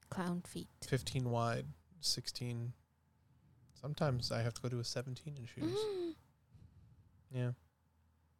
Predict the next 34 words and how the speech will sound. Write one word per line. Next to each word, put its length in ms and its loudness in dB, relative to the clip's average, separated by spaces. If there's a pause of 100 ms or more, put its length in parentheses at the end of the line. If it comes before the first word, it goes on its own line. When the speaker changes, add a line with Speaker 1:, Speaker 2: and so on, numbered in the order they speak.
(140)
Speaker 2:
Big 120 0
ass 240 0
feet. 240 -2
Speaker 1:
Yeah, 220 12
I'm 180 10
a 20 8
five 360 12
and 100 6
a 60 8
half, 360 8
maybe 320 6
a 80 4
six. 720 6
Speaker 2:
Yeah, 140 6
my, 260 4 (100)
my 280 4
shoes 340 4
on 120 8
your 140 8
feet 300 0
look 160 0
ridiculous. 720 -4
That 80 10
was 100 12
actually 260 10
one 100 10
of 80 10
the 40 -6
first 200 4
pictures 260 6
I 80 10
had 140 12
is, 100 4
like, 160 8